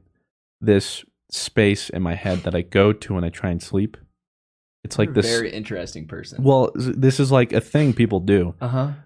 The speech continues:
Speaker 1: 'Cause I've read a whole bunch. Like, there are people who literally can, like,
Speaker 2: Like
Speaker 1: when they hit the bed, six seconds, they're f-, fall
Speaker 2: Out.
Speaker 1: asleep. Yeah.
Speaker 2: That's weird.
Speaker 1: And so a lot of it is, like, mental training. Um,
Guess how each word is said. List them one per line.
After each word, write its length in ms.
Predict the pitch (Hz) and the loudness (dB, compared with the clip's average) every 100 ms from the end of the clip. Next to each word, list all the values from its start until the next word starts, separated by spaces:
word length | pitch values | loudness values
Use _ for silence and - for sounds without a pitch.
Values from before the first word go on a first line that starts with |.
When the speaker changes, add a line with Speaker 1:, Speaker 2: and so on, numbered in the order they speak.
| _ | _
Speaker 1:
'Cause 120 | 117 | 2
I've 120 | 117 123 | 4 4
read 220 | 131 135 | 4 4
a 60 | 110 | 2
whole 200 | 123 135 | 2 2
bunch. 280 | 107 98 | 2 0
Like, 180 | 104 101 | -2 0
there 120 | 117 | 2
are 60 | 110 | 2
people 320 | - 135 151 | 4 2 4
who 160 | 123 104 | 2 2
literally 400 | 113 117 107 92 | 4 4 4 2
can, 200 | 87 110 | -2 -4
like, 240 | 95 95 - _ _ _ _ _ _ _ | -4 -4 -8 _ _ _ _ _ _ _
Speaker 2:
Like 160 | 117 113 | 0 4
Speaker 1:
when 100 | 120 | 6
they 120 | 120 | 6
hit 200 | 127 135 | 4 2
the 80 | 147 | 0
bed, 260 | 113 143 | 2 2
six 300 | - 135 - | 0 -2 0
seconds, 400 | 120 113 143 139 - | -2 0 0 -2 0
they're 180 | 117 110 | 2 2
f-, 260 | - - _ _ _ _ | -2 -18 _ _ _ _
fall 180 | 117 113 | 2 4
Speaker 2:
Out. 20 | 98 | 4
Speaker 1:
asleep. 280 | - 87 - | 0 -2 -2
Yeah. 180 | 92 87 _ - | -6 -6 _ -8
Speaker 2:
That's 220 | 113 - | -8 -8
weird. 300 | 87 71 64 | -14 -14 -6
Speaker 1:
And 80 | 113 | -2
so 140 | - | 2
a 60 | 117 | 4
lot 200 | 120 131 | 4 2
of 80 | 127 | 2
it 60 | 113 | 2
is, 100 | 107 | 2
like, 200 | 98 104 | -2 0
mental 800 | 101 107 110 104 98 92 90 _ _ | 2 2 2 0 2 0 -4 _ _
training. 720 | - - 101 104 104 104 101 101 _ _ _ _ | -10 0 2 4 4 4 0 -4 _ _ _ _
Um, 480 | 98 92 90 87 | -2 0 0 -2